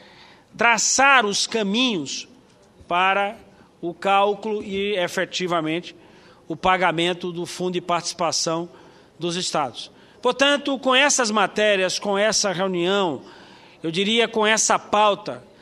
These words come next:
não teria outra resposta positiva do parlamento, senão aquela que nós, senadores, e ali representados pelo presidente José Sarney,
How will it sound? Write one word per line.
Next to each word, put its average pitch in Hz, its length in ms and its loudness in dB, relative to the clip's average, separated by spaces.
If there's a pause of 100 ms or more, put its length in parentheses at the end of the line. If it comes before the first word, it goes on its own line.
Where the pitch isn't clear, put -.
(200)
não 226 140 0
teria 254 380 6
outra 254 200 4
resposta 214 600 0
positiva 185 640 -4
do 180 80 -2
parlamento, 180 680 0
senão 190 400 -2
aquela 170 480 0 (800)
que 175 160 -2
nós, 185 340 4
senadores, 175 880 0
e 175 40 0
ali 165 640 -2 (400)
representados 180 1040 0
pelo 175 200 -4
presidente 165 420 -4
José 160 180 -4
Sarney, 180 680 -2